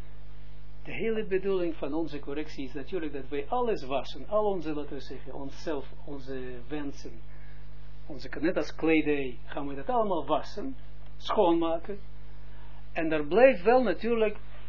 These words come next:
een klein vlekje nog blijft wel zitten. Want dat klein vlekje, dat moet nog,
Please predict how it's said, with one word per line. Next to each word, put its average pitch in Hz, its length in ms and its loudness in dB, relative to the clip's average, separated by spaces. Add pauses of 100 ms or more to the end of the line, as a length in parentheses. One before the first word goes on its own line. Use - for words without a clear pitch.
(220)
een - 120 -4
klein 233 300 6
vlekje 180 400 2
nog 151 240 2
blijft 151 340 2
wel 135 160 -2
zitten. 220 480 0
Want 147 280 -2 (720)
dat - 180 -4
klein 196 260 2
vlekje, 208 380 0
dat 151 220 -2
moet 339 220 -2
nog, - 320 -2